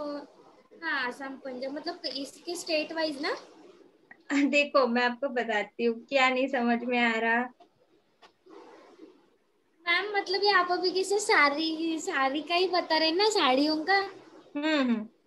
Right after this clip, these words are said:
Speaker 1: हाँ, तो वो मतलब मैम, आप वो टेक्सटाइल फाइबर ले रहे हैं ना, फैब्रिक?
Speaker 2: देखो,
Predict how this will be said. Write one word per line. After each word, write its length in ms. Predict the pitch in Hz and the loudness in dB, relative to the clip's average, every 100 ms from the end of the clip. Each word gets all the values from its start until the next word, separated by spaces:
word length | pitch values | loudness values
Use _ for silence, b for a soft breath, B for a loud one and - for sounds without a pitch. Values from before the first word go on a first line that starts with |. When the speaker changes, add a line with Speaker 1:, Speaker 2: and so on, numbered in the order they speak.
| _ _ _ _ | _ _ _ _
Speaker 1:
हाँ, 140 | 285 285 | -8 -4
तो 60 | 349 | 4
वो 140 | 381 | 4
मतलब 260 | 381 381 392 | 6 4 4
मैम, 200 | 415 427 | 4 4
आप 200 | 440 - | 2 0
वो 280 | 349 370 381 359 | 2 4 4 2
टेक्सटाइल 440 | 330 294 359 370 339 - | 2 2 2 0 0 2
फाइबर 440 | 349 285 262 370 | 2 4 4 6
ले 200 | 403 392 | 8 6
रहे 120 | 320 | 6
हैं 80 | 320 | 2
ना, 100 | 349 | 2
फैब्रिक? 560 | 440 359 285 302 508 - - - - _ _ _ _ _ _ - | 2 2 0 4 2 2 -14 -20 -20 _ _ _ _ _ _ 0
Speaker 2:
देखो, 380 | 311 311 320 | 2 4 4